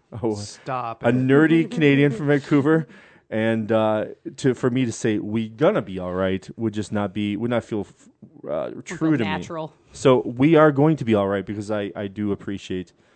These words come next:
Speaker 1: uh, that moniker. So got my needle, got my insulin for my dog. We got Duchess joining us today. That's pretty exciting. Pretty happy about that.
Speaker 3: Glad
Speaker 1: Maybe
Speaker 3: you
Speaker 1: we'll
Speaker 3: clarified what the needle was for <laughs> very quickly.
Speaker 1: <laughs> So I just got my tires fixed.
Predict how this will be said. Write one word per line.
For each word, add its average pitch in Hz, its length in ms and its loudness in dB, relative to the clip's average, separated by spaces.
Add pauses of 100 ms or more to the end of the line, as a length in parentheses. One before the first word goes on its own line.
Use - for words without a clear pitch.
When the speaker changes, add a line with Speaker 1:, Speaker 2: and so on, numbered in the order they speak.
(460)
Speaker 1:
uh, 80 220 -12
that 87 140 -8
moniker. 90 500 -10 (100)
So 101 400 -2 (840)
got 85 160 -6
my 80 100 -8
needle, 139 520 2 (240)
got 104 120 -12
my 85 80 -10
insulin 107 340 -8
for - 100 -14
my 90 120 -6
dog. 117 520 2
We 104 100 -4
got 92 260 -8
Duchess 120 380 0
joining 117 280 -2
us 117 120 -6
today. 113 240 0
That's 127 200 -2
pretty 156 180 -8
exciting. 82 380 -12
Pretty 95 200 -12
happy 87 220 -10
about 85 200 -10
that. - 100 -14
Speaker 3:
Glad 90 140 -4 (100)
Speaker 1:
Maybe 117 40 -6
Speaker 3:
you 117 80 -2
Speaker 1:
we'll 110 200 2
Speaker 3:
clarified 220 480 0
what 165 100 -12
the 170 60 -6
needle 180 280 -4
was 175 140 -4
for 294 380 8
<laughs> - 20 -4
very 247 200 2
quickly. 247 600 0
Speaker 1:
<laughs> 330 60 -2 (320)
So - 320 2
I 147 100 8
just 196 180 -6
got 208 100 0
my 180 100 0
tires 135 360 2
fixed. - 460 -8